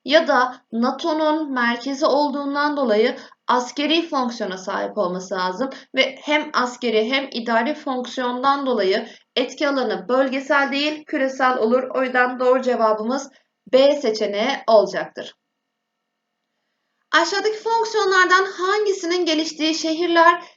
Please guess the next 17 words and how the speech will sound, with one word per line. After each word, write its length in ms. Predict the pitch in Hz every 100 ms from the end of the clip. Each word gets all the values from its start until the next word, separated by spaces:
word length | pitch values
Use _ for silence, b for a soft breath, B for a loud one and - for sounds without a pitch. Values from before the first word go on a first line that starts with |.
| _
yerel 400 | 285 330 359 381 -
etkiye 480 | 302 - 285 302
sahiptir? 920 | 339 311 254 220 190 - 156 - _ _
Eğer 300 | 269 302 339
bir 180 | 349 427
şehirde 760 | 427 370 339 285 202 196 214 - _
tarım 400 | - 226 269 359
fonksiyonu 720 | 359 381 349 - 294 254 - -
ön 220 | 294 330
plandaysa 920 | 330 285 247 202 185 190 208 226 233 B _
orada 320 | 254 269 277
olan 380 | 349 339 302 302
etki 480 | - 254 - 269 240 220
daha 280 | 233 320
dar 260 | 320 285 -
olacağından 800 | 202 202 180 196 185 180 175 190
dolayı 460 | 277 294 285 294